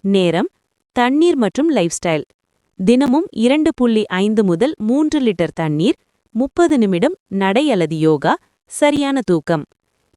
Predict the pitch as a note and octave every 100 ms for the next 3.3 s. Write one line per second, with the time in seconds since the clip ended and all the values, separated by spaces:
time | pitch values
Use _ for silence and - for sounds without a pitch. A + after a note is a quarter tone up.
0 | - D4+ E4+ E4+ D4+ G#3 G3+ A3 E3+ D#3
1 | E3 B3 D4+ E3 E3+ D#4+ _ _ - G#3+
2 | G3+ F3 E3+ C4 - D#4+ D4+ A3+ G3 F#3
3 | F3 A3